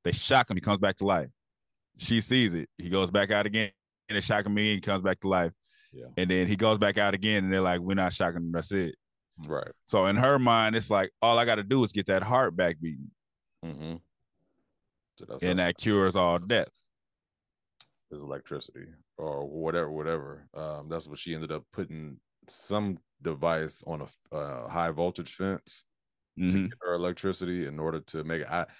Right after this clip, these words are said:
Speaker 2: I had no idea how she hooked all this up, 'cause it was, I was like, "Where's the cords?" It was just,
Speaker 1: Uh,
Speaker 2: it was like
Speaker 1: it,
Speaker 2: one
Speaker 1: it, but,
Speaker 2: thing
Speaker 1: but it was, um,
Speaker 2: went to the next. It was almost like a Bluetooth situation. <laughs> It was, it was
Speaker 1: No,
Speaker 2: wild.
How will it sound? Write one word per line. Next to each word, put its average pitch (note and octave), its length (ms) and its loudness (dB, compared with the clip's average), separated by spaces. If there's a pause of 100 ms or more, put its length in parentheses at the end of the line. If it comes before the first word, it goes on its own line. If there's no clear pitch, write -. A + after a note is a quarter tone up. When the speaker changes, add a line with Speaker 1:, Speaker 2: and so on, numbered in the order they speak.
(260)
Speaker 2:
I F#2+ 140 0
had E2 120 -2
no F2+ 240 -2
idea E2+ 440 -4
how E2 120 -6
she E2 140 -12
hooked E2+ 220 -8
all E2 160 -2
this D#2 200 -10
up, F2 240 -6 (300)
'cause D#2+ 120 -10
it D#2+ 40 -8
was, E2 140 -6
I E2 80 -2
was E2 120 -4
like, D#2 140 -6
"Where's F#2 220 -4
the F#2 80 -8
cords?" E2 640 -4 (1700)
It F2 80 -6
was E2+ 220 -4
just, B2 160 4
Speaker 1:
Uh, B2 720 4 (360)
Speaker 2:
it F2+ 160 -4
was G2+ 140 -2
like E2+ 180 0
Speaker 1:
it, C#3 160 6
Speaker 2:
one D3 120 6
Speaker 1:
it, B2 60 -10
but, C#3+ 200 4
Speaker 2:
thing - 20 0
Speaker 1:
but D#3 120 2
it D3+ 80 4
was, D3+ 200 4
um, C#3+ 420 4
Speaker 2:
went G#2+ 160 -12
to G#2+ 100 -2
the E2+ 100 -2
next. F2+ 540 -6 (160)
It F#2 60 -8
was F#2+ 140 -2
almost G#2+ 280 0
like G2 160 0
a F2 80 -4
Bluetooth F#2 540 -6
situation. E2 680 -10
<laughs> - 960 -20
It - 140 -8
was, B2+ 120 2
it C#3 180 2
was G#2 120 2
Speaker 1:
No, - 0 -
Speaker 2:
wild. F#3+ 360 8